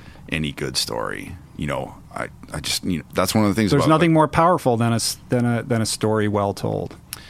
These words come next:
Speaker 2: you know, and, and the power of a story is less in, in, uh, in the actual details of the story and more in how it's told, you know, and how it's told, right? How do you, how do you convey a message in a compelling way?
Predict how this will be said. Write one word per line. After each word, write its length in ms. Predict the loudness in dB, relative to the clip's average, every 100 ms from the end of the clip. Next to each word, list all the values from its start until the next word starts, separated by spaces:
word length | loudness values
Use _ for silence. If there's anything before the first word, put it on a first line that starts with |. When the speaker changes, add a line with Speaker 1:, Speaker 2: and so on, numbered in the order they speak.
| -6
Speaker 2:
you 80 | 0
know, 120 | 2
and, 280 | 2 2 2
and 160 | 2 2
the 40 |
power 340 | 4 4 6
of 80 | 4
a 60 | 2
story 580 | 0 0 2 2 2 -2 -12 -20 -6
is 160 | -2 0
less 320 | 2 2 2
in, 300 | 2 2 0 0
in, 360 | 0 2 2
uh, 460 | 2 2 2 0 -2
in 120 | -2 0
the 120 | 2
actual 320 | 0 0 -2
details 500 | 0 -2 2 0 2
of 140 | 0
the 80 | 0
story 480 | -2 0 0 2 0
and 180 | 0 2
more 220 | 2 2
in 80 | 0
how 320 | 0 0 0
it's 160 | -2 -6
told, 240 | -8 -6
you 100 | -4 -2
know, 120 | 0
and 100 | 0
how 180 | -2 -4
it's 140 | -4
told, 300 | -2 -2 -2
right? 260 | -2 -2 0
How 220 | 0 2
do 60 | 4
you, 300 | 4 2 0 -6 -18 -20 -6
how 120 | 0 2
do 40 |
you 160 | 2 0
convey 760 | 2 0 2 2 2 2 -2 -6 -20 -20 -20 -4
a 60 | 0
message 380 | 0 0 -2
in 100 | -2
a 60 | -2
compelling 520 | -4 -6 -4 -2 -2
way? 320 | -4 -6 -8